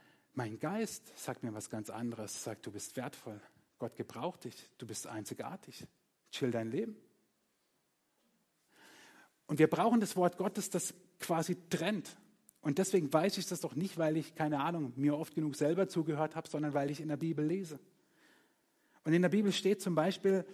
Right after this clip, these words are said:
"Sorgt euch um nichts, sondern in allen Dingen lasst eure Bitten im Gebet und Flehen mit Danksagung vor Gott kund werden. Und der Friede Gottes, der höher ist als alle Vernunft, bewahre eure Herzen und Sinne in Christus Jesus."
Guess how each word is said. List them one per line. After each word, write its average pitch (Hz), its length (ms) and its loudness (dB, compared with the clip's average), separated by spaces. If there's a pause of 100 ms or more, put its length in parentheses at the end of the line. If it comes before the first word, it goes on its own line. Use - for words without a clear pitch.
(220)
"Sorgt 175 480 0
euch 180 260 -6
um 156 200 -2
nichts, - 400 -4
sondern 160 260 2
in 151 140 2
allen 175 400 0
Dingen 165 260 0
lasst 151 260 0
eure 151 220 -4
Bitten 185 340 -2
im 151 140 -2
Gebet 151 420 -2
und 151 140 -4
Flehen 160 400 -2
mit 156 220 -4
Danksagung 151 600 -2
vor 131 200 -2
Gott 139 300 -6
kund 156 320 -6
werden. 117 340 -8 (380)
Und 143 120 0
der 131 120 4
Friede 214 480 0
Gottes, 139 480 -4
der 120 180 -2 (100)
höher 180 280 2
ist - 260 -8
als - 320 -6
alle 170 460 -2
Vernunft, 151 640 -4 (320)
bewahre 139 480 0
eure 131 180 -6
Herzen 143 640 -6
und 123 120 -8
Sinne 143 300 0
in 120 160 -6
Christus - 400 -8
Jesus." 113 480 -10